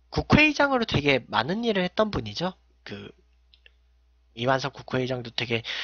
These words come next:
유명했던 국회의장. 국회의장들은 사실 대부분 정치의 그 선두에 서서, 음, 좀 정의를 위해서 해주는 모습을 보였어야 됐죠.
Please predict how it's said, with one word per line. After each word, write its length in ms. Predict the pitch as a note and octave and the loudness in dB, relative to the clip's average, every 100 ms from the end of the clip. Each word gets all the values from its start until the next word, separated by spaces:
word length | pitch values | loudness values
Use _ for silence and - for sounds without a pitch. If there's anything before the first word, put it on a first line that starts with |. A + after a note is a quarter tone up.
| - - | -12 -4
유명했던 640 | B2+ F#3 C#4+ C#4+ C4 F#3+ D#3 | 2 4 4 4 0 -4 -6
국회의장. 420 | - C#3 B2+ - - - | -6 -8 -8 -10 -14 -14
국회의장들은 1300 | - D3+ - D#4+ D#4 - C#4 B3+ A#3+ A3+ G#3+ G3 F3+ F3+ | -12 -6 2 4 2 0 0 0 0 -2 -4 -2 -2 0
사실 340 | G3 F#3 F#3 - | -2 -2 -6 -6
대부분 640 | - A#2 D3 D#3 C#3+ D3+ F3+ _ _ _ - - - - - _ - | -6 -2 -2 -2 -6 -6 -10 _ _ _ -12 -12 -12 -16 -18 _ -8
정치의 440 | - B2+ C3+ F3+ D#3 | -2 -2 0 0 2
그 100 | C#3 | 0
선두에 320 | F3 F3+ F3 | -2 -2 -2
서서, 400 | D#3 C3+ C#3 E3+ _ _ _ _ _ _ _ _ _ _ _ | -2 -2 -2 -2 _ _ _ _ _ _ _ _ _ _ _
음, 320 | B2+ A2+ G#2 A2+ | -10 -10 -10 -10
좀 280 | - G#2+ F2 - | -10 -10 -12 -6
정의를 480 | - G#2 A#2 C3+ B2+ | -6 -4 -4 -2 -2
위해서 400 | A#2 A2+ A#2+ A#2 | -2 -4 -2 -2
해주는 360 | C3+ G3+ C#4+ C#4+ | -2 -2 -2 0
모습을 440 | E3 B2 C3+ C#3 | 0 0 -2 -4
보였어야 500 | - A2 - F3 G3+ | -6 -14 -8 -4 -4
됐죠. 360 | E3 - - | -4 -14 -16